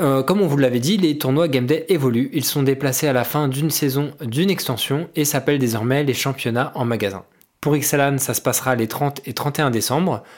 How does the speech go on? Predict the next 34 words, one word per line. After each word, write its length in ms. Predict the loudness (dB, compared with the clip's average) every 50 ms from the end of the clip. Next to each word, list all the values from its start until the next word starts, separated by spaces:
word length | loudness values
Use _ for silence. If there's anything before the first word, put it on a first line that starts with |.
| -20 _ -6
si 160 | -4 -2 0
vous 60 | 0
voulez 260 | 2 2 2 2 0 0
avoir 260 | 0 0 2 2 2 0
une 100 | 0 0
carte 360 | -2 -2 -2 -4 -6 -12 -12 -8
foil 360 | -2 0 0 0 0 0 -4 -6
full 240 | -8 -8 -4 0 0
art 160 | 0 0 -2 -4 -8 -6
des 160 | -2 -2 0
combattants 440 | 0 0 0 -2 -2 -2 -2 -4 -4
d'Ixalan, 480 | -4 -6 -4 -2 -2 0 0 -2 -2 -4 -8 -12 _
le 320 | -8 -4 0 0 0 0
prochain 400 | -2 -4 -4 -4 -2 -2 -4 -6
set. 440 | -8 -8 -10 -12 -14 -14 -16 -16 -16 _ _ _ _ _ _ _
Et 140 | 0 0 2
on 100 | 2 2
termine 480 | 2 2 2 2 2 2 2 0 0 -2 -2
avec 340 | 0 0 2 2 0 0 0
les 240 | 0 2 2 0 0
promos 320 | 0 0 0 2 2 2
des 180 | 2 2 0 0
F 100 | -2 -2
N 80 | 0
M, 300 | 0 0 0 0 -2 -2 -4
qui, 100 | -6 -4
comme 200 | 0 0 0 0
vous 120 | 0 -2
le 60 | -2 -2
savez, 280 | -2 0 0 0 0
seront 280 | 0 0 -2 -2 0 0
désormais 400 | 0 0 0 0 0 0 0 0
des 180 | 0 0 0
jetons. 360 | 0 2 0 0 0 -2 -8